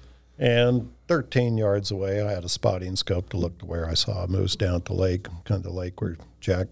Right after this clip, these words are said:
spotted his here this year. And I'd walk back and forth that evening calling. And, uh,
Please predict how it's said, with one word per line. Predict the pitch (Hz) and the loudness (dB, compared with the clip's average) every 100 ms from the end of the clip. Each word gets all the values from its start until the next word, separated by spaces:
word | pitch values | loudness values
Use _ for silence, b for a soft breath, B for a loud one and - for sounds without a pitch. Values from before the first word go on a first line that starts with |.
| - | -8
spotted | - - 95 92 85 | -10 -2 -2 -2 2
his | 107 127 | 2 2
here | 80 87 | -2 -4
this | 90 90 - | -4 -4 -2
year. | 101 - b b b b b b - - | -2 -4 b b b b b b -20 0
And | 151 143 | 6 8
I'd | 147 131 | 8 10
walk | 127 127 | 8 10
back | 123 117 - | 8 8 8
and | 110 95 | 4 -2
forth | 104 101 - | 0 0 0
that | 101 95 | -4 -4
evening | 95 95 98 | -6 -4 -2
calling. | 101 87 85 90 95 90 B B B B - - - - - - - - - - B B B B - - | 0 0 0 0 0 0 B B B B -20 -20 -20 -20 -20 -20 -20 -20 -20 -20 B B B B -18 0
And, | 127 123 135 | 4 6 6
uh, | 127 135 135 127 | 8 10 10 6